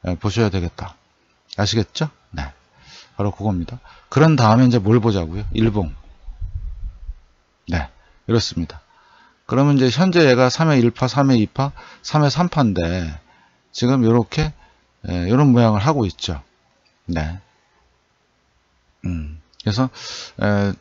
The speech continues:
지금 삼 파로서는 조금, 그래서 지금 진행된 걸 좀 더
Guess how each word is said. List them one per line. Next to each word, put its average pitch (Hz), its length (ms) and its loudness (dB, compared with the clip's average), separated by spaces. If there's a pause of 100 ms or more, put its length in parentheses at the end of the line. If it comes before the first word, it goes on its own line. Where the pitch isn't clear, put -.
지금 120 600 4
삼 185 300 -2
파로서는 139 800 4
조금, 113 640 -6
그래서 117 280 -2 (320)
지금 117 240 4
진행된 147 500 6
걸 131 80 6
좀 120 200 4
더 104 160 -2